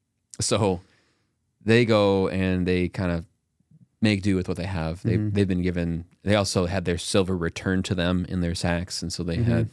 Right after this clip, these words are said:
Speaker 1: I mean, there's like, it's gotten even worse. <laughs> You know, he's
Speaker 2: Yep.
Speaker 1: gonna think we stole from him on top of it.
Speaker 2: Yeah.
Speaker 1: So it's bad. It's just bad news for them. They, they're just doing cartwheels in their head. And then, uh, they finally persuade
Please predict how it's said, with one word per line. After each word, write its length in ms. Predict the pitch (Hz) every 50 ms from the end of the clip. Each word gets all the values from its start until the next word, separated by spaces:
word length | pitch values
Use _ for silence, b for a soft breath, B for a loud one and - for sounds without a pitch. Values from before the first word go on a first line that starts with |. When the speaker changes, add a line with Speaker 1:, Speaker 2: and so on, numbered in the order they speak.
| - -
Speaker 1:
I 100 | 95 98 -
mean, 180 | 87 85 82 82
there's 200 | 87 87 82 -
like, 220 | 95 90 82 92
it's 320 | 101 107 - - _ - -
gotten 420 | - - - - - 127 160 147
even 220 | 151 147 190 160 151
worse. 360 | 185 - 151 131 - - -
<laughs> 20 |
You 80 | 123 120 - - -
know, 80 | 151 -
he's 100 | - 139
Speaker 2:
Yep. 140 | 131 123 120
Speaker 1:
gonna 120 | 127 131
think 140 | 127 151 147
we 80 | 117 107
stole 240 | 107 - - 151 185
from 160 | 185 180 170
him 220 | 156 156 160 156
on 100 | 135 104
top 200 | 107 135 147 156
of 80 | 160 147
it. 40 | 151 -
Speaker 2:
Yeah. 240 | 127 120 117 113 104 - - _
Speaker 1:
So 200 | - - - 139
it's 100 | 139 131
bad. 360 | 123 101 95 92 87 90 92 -
It's 140 | - 127 123
just 120 | 123 107
bad 220 | - 92 90 85 90
news 160 | 90 90 85
for 120 | - - 87
them. 200 | 87 85 85 87
They, 120 | 92 90
they're 280 | 87 87 - - 92 87
just 160 | 85 - - _ _ _ _ _ _ _ _ _ _ _ _
doing 160 | - 92 87
cartwheels 340 | 85 - 90 76 78 85 85
in 80 | 92 92
their 100 | 80 82
head. 260 | 90 82 80 - B B B B B B B B B B B B B
And 180 | - 113 110
then, 480 | 110 107 101 98 95 95 92 90 - - _ _ _ _ _ _ _ _ _
uh, 240 | - 104 95 87 90 87 B B _ _ _ _ _
they 140 | - 90 90
finally 360 | 92 - 107 110 107 104 101
persuade 580 | 95 - 98 92 - 87 85 82 82 80 82